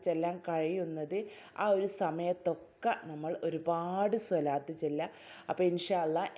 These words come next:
എൻ്റെ ജീവിതത്തിൽ എനിക്കുണ്ടായ കാര്യങ്ങളാണ് ഞാൻ നിങ്ങളോട് പറയുന്നത് സ്വലാത്ത് ചൊല്ലിയിട്ട്. അല്ലാണ്ട് ഒരുപാട് സാമ്പത്തികമായിട്ടുള്ള, ഏഹ്, ഉം, സാമ്പത്തികമായി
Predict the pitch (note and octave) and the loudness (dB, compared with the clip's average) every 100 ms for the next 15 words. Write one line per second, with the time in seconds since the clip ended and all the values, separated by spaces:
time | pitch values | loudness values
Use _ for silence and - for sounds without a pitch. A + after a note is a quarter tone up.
0 | F#3 G3 G#3+ F3 E3 D#3 D#3 D#3+ G3+ - | -4 2 2 2 -2 0 0 0 -4 -2
1 | D#3+ D#3 - E3 D#3 D3+ D#3+ D#3+ D3+ C#3+ | -2 -2 0 0 4 4 2 2 2 2
2 | D3+ D#3+ D3+ D3 D3+ D3+ D3 D3 D#3 G3+ | 0 0 0 0 -4 -4 -2 0 0 0
3 | - - - - E3+ F3+ D#3+ D3+ D3+ G3+ | -8 -20 -8 -2 0 0 -2 -2 -4 -6
4 | - G#3 F#3+ G3 G#3 G#3+ A3+ - E3+ C#3+ | 2 4 6 4 2 -2 -4 0 0 0
5 | C#3+ C#3+ D3 - - - - - - - | -2 -2 -2 -2 -10 -20 -20 -20 -20 -20
6 | - - D#3 E3 F3+ F#3 G#3 B3 - - | -20 -2 2 4 4 2 0 -2 -6 -20
7 | - - G#3+ A3 A#3+ B3 B3+ B3+ B3 G#3+ | -18 -2 0 2 4 2 2 2 2 2
8 | G#3 A3 G#3+ G#3 F#3+ F3+ F3 - F3 E3+ | -2 -2 0 0 0 0 0 -2 0 2
9 | G#3+ - - D#3+ D#3 D3+ E2+ F#2 G#2 D#3+ | 2 0 -2 0 2 0 -2 -6 -4 -2
10 | D#3+ - G#2 D3+ F3+ F3 F3+ F3+ G3 G#3 | -4 -4 -6 0 0 0 -2 -6 -2 0
11 | F#3+ F3+ | 2 0